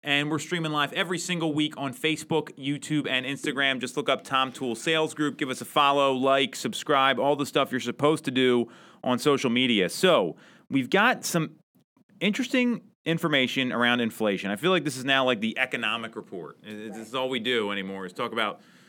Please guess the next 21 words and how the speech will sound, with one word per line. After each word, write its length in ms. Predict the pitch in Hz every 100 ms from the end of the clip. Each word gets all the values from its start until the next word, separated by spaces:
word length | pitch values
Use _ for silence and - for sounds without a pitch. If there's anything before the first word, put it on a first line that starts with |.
| - -
what's 180 | 135
going 300 | - 147 139
on. 420 | 135 131 127 120 -
Uh, 260 | 117 110 107
and, 120 | 127
and, 200 | 139 151 -
and 160 | 147 147
if 100 | 151
I'm 180 | 233
a 40 | 294
real 240 | 147 139
estate 220 | 170 175
agent 200 | 165 170
right 140 | 170 165
now, 300 | 160 160 151
and, 180 | 120 113
and 100 | 113
Sarah, 280 | 160 143
I 60 | 127
know 100 | 127
you've 400 | 135 170 175 -